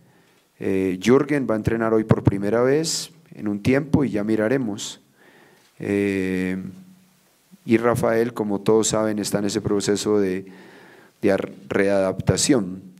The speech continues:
Ya ha sido de alta en la, en la parte médica, ahora es darlo de alta en la parte deportiva. Eso es básicamente,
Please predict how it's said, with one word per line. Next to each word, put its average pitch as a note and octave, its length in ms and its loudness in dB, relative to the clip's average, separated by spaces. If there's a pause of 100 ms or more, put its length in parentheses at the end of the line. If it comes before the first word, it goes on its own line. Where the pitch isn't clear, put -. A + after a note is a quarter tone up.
Ya G#2 120 -6
ha - 20 -4
sido G#2 280 2
de G2+ 120 2
alta G#2 440 0
en G2 160 -6
la, F#2+ 360 -10
en - 120 -14
la G2+ 100 -4
parte G#2 260 0
médica, A#2+ 440 2
ahora G2+ 320 2
es G#2+ 320 -2
darlo A2 320 4
de G#2 80 2
alta G#2+ 160 -2
en A2 80 -2
la G#2 100 0
parte G#2 240 2
deportiva. G#2 560 0 (380)
Eso G2+ 160 0
es G#2 80 -2
básicamente, G#2 840 0